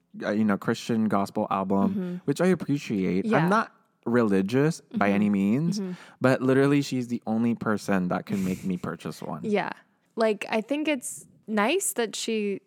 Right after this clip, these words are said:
Speaker 2: did that as well, 'cause it's
Speaker 1: Yeah.
Speaker 2: like she's reaching so many different people, like,
Speaker 1: Yes.
Speaker 2: audiences.
Speaker 1: Mm-hmm.
Speaker 2: Um, so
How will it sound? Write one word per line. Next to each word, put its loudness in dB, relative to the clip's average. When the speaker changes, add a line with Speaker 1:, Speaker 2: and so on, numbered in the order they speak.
Speaker 2:
did 0
that 2
as -2
well, 0
'cause 4
it's 6
Speaker 1:
Yeah. -
Speaker 2:
like 2
she's -4
reaching -2
so -2
many -2
different -8
people, -2
like, 0
Speaker 1:
Yes. 2
Speaker 2:
audiences. -2
Speaker 1:
Mm-hmm. 0
Speaker 2:
Um, -2
so 0